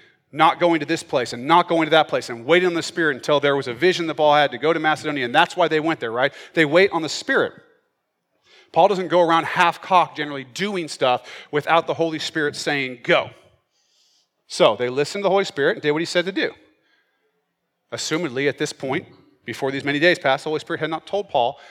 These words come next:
to cast this spirit out. But can you imagine walking around everywhere you go,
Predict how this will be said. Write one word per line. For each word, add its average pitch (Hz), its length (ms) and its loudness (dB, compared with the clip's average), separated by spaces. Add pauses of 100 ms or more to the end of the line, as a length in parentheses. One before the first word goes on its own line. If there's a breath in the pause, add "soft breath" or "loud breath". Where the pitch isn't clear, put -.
(120)
to 139 100 -20
cast 135 380 -2
this 117 340 -12 (320)
spirit 127 360 -6
out. 76 160 -10 (1600 soft breath)
But - 80 -20
can - 160 -4
you 226 120 0
imagine 165 680 -2 (1000 soft breath)
walking 170 400 0
around 165 260 -2
everywhere 165 380 -2
you 156 140 -8
go, 127 440 -6